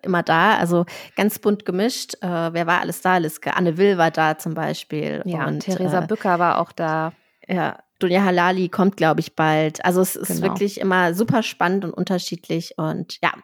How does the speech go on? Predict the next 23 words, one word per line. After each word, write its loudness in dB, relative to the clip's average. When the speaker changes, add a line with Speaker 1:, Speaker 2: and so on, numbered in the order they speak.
Speaker 1:
wer -2
Lust -2
hat, -2
dabei 0
zu -6
sein, 2
der 2
kann -4
uns -4
auch -8
immer -4
schreiben 4
auf 0
den -4
sozialen -4
Netzwerken 0
und -6
dann -4
wird -2
er 0
eingeladen 2
zum -10
Stammtisch. -10